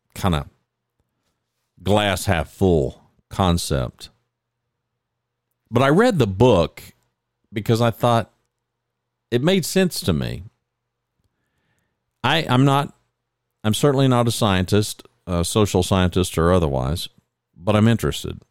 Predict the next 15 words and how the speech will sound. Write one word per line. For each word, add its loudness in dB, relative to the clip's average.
really 2
interested, -2
and -2
have -4
long 0
studied -2
psychology, -2
and -2
I, -8
I'm, -4
I'm -2
intrigued -2
by 0
human -4
behavior -8